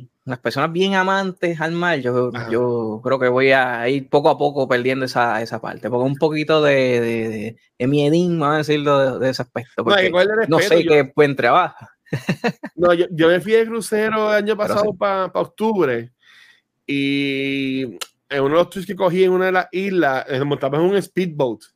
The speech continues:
Speaker 2: Y, le, y, y, y nos dieron el break de meterle full al speedboat y, y íbamos ahí como que brincando y en verdad era como que, espérate, un, un momento y dije como que, "No, wait, wait", porque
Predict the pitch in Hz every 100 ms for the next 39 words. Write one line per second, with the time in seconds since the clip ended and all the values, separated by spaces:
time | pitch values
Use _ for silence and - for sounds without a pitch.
0 | _ _ _ _ _ _ _ _ - 143
1 | 139 143 147 147 156 156 156 143 139 143
2 | 208 185 196 240 214 147 151 226 240 -
3 | - - 202 226 180 147 165 156 147 185
4 | 196 196 135 160 143 170 220 208 185 226
5 | 226 196 175 160 156 156 185 226 254 254
6 | - - _ 180 175 165 151 156 202 233
7 | 220 180 - 160 151 139 131 156 190 208
8 | 233 247 254 247 220 196 175 143 135 131
9 | 135 143 120 131 160 180 151 - - 180
10 | 175 143 196 185